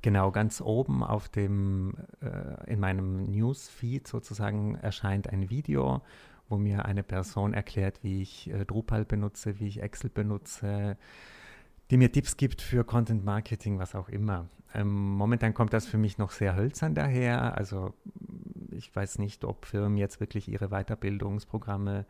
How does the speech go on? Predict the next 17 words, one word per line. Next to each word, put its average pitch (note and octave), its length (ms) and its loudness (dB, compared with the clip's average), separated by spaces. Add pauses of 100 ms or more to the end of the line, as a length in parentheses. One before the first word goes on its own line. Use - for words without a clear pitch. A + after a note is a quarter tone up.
(320)
streichen, G2 720 -2
nur G2 200 0
weil's G2+ 180 -4
diese G2+ 260 -6
Videos A#2 420 -4
gibt. - 300 -2
Aber A2 160 -2
das - 140 -4
ist C3+ 120 -2
schon B2 180 2
die A#2+ 100 4
Richtung, A#2+ 480 0
in G#2+ 80 2
die G#2 120 0
man F#2+ 200 0
gehen C3 340 2
will. A#2+ 300 2